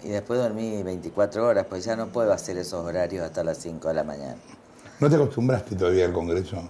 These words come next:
Speaker 2: Todavía el Congreso te jode por muchas cosas,
Speaker 1: Sí.
Speaker 2: te, te, como antes, como la primera vez, como hace
Speaker 1: Sí.
Speaker 2: veinte años.
Speaker 1: Sí,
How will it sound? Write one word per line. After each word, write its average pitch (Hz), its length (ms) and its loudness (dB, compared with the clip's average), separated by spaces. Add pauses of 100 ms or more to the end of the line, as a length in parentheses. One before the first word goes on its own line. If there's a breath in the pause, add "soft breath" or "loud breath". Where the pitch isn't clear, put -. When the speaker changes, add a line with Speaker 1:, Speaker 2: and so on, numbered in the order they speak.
(140)
Speaker 2:
Todavía 98 220 4
el 107 60 4
Congreso 101 340 4
te 90 100 0
jode 104 300 4
por 90 160 0
muchas 90 320 -6
cosas, 107 400 2
Speaker 1:
Sí. 85 120 -4
Speaker 2:
te, 85 260 0 (420 loud breath)
te, - 160 -4
como 104 360 4
antes, 107 280 2
como 95 180 -2
la 95 60 2
primera 101 300 2
vez, 110 180 4
como 85 260 0
hace 92 240 0
Speaker 1:
Sí. 90 60 0
Speaker 2:
veinte 95 300 2
años. 92 300 -2 (180)
Speaker 1:
Sí, 87 60 -12